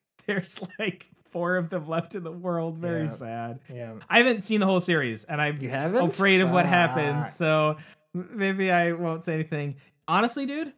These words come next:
Speaker 1: the frame rate started to bug me. Some of those fights had, like, a frame rate of, like, seven,
Speaker 2: Frames
Speaker 1: seven
Speaker 2: per minute.
Speaker 1: shots per second.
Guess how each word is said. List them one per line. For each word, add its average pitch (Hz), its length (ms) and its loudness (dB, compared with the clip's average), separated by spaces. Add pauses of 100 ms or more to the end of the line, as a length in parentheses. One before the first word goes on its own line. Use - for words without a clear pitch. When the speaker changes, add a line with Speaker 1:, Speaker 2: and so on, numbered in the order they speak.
(160)
Speaker 1:
the 170 80 0
frame 165 440 0
rate 123 200 -4
started 131 260 -6
to 123 60 -4
bug 113 340 -6
me. 65 260 -14 (680)
Some 190 240 -2
of 208 60 0
those 185 200 0
fights 165 480 -4
had, 135 300 -6
like, 123 420 -6 (200)
a 131 80 -6
frame 131 320 -8
rate 123 220 -4
of, 110 140 -10
like, 107 360 -10 (760)
seven, 117 840 -8 (480)
Speaker 2:
Frames 160 280 0
Speaker 1:
seven 135 220 -2
Speaker 2:
per 127 120 -2
minute. 139 200 -4
Speaker 1:
shots 135 380 -2
per 156 260 -4
second. 131 580 -10